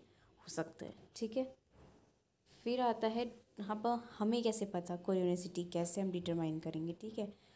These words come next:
तो curiosity का accurate determination बहुत ज़्यादा ज़रूरी होता है क्योंकि इसी से हमें पता चलता है pregnancy है कौन सी,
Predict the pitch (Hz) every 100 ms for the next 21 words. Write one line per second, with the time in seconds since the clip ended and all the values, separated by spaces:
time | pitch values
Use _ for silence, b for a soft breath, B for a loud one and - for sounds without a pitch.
0 | - - 247 233 220 226 233 247 247 240
1 | 254 b b - 220 214 208 220 214 202
2 | 196 196 190 214 202 190 190 180 175 175
3 | 165 165 165 165 160 165 202 254 254 B
4 | B 226 220 240 247 247 226 214 196 196
5 | 180 202 214 202 190 185 220 214 180 175
6 | 165 147 143 156